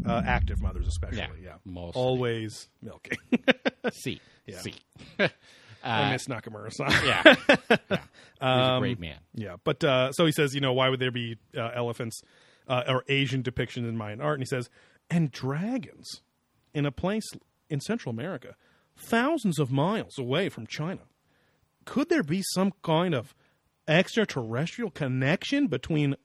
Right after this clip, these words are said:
Speaker 1: Mayans and the Chinese?" And I'm just like, this is getting a little spicy
Speaker 2: Yeah.
Speaker 1: here, where it's just,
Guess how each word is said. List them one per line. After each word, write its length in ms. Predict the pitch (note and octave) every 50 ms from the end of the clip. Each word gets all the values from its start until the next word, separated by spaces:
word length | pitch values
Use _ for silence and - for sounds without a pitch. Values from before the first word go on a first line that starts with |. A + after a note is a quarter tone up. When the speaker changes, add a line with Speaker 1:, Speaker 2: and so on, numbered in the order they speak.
| _
Speaker 1:
Mayans 540 | C3 B2+ B2+ B2 C#3 F3 A3 B3 B3+ - - _ _ _ _
and 120 | G3 E3+
the 60 | D#3+
Chinese?" 680 | - - F#3+ F3 F3+ F3+ D#3 D3 F#3+ C4 F4 - - - - - - - - _ _ _ _ _
And 100 | - D#3+
I'm 60 | C4 - -
just 200 | B3+ - - -
like, 160 | F#3+ F#3 D#3
this 140 | D3+ G#3 -
is 120 | A#3+ F3 D3+
getting 200 | D#3 D3+ C#3 C3+
a 60 | B2+
little 480 | B2+ C3 B2+ B2+ A#2+ A#2 A2 G#2+ - - _ _ _ _ _ _ _ _
spicy 360 | - - - D3+ D3+ C#3+ C#3+
Speaker 2:
Yeah. 140 | C3 A2+ G2+
Speaker 1:
here, 160 | F#2 B2+ B2
where 160 | B2+ C3 C3+ C3
it's 140 | C3+ - -
just, 200 | D3+ C#3+ -